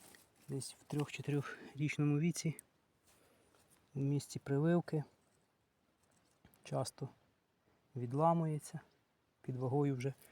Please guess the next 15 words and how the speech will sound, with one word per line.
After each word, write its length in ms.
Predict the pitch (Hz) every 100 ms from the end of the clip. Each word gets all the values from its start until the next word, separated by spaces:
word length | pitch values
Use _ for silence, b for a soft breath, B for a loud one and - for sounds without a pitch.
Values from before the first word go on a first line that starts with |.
| B B _
перших 400 | - 143 - 143
врожаїв. 640 | 135 143 131 143 143 139 139 _ _ _ _ _ _ _ _ _ _ _ _ _ _ _ - - - - 131
Я 120 | 135
вже 120 | 120
на 100 | 131
собі 280 | 131 139 131
переконався, 720 | - 135 - 165 180 - - - - - - _ _ _ - - _ _ _ _ _ - _ _ _ _ _ _ _
тому 260 | - 135 147
і 20 |
не 120 | 147
рекомендую 760 | 143 - 143 135 135 127 127 127
на 200 | 127 131 - _
аличі 440 | - 127 127 - 135
робити 420 | 127 127 - 139 - _ _ _ B B B _ _ _ _ _ _ _ _ _
абрикос. 600 | 131 117 127 120 113 -